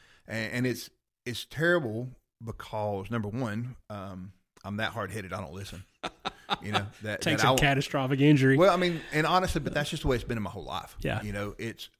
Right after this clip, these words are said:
Speaker 1: I was running wide open, fighting all the time, and I had a detached retina.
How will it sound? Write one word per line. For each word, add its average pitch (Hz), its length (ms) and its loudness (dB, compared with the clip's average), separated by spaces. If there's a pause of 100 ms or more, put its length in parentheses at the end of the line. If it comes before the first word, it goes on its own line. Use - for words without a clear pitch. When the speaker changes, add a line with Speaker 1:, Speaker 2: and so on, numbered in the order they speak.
Speaker 1:
I 113 140 2
was 131 160 0
running 123 300 0
wide 107 180 -4
open, 123 240 -4
fighting 131 380 -10
all 104 120 -2
the 98 80 -8
time, 98 380 -6 (680)
and 104 120 -10
I 104 40 -6
had 110 140 -6
a 95 60 -10
detached - 340 -12
retina. - 240 -16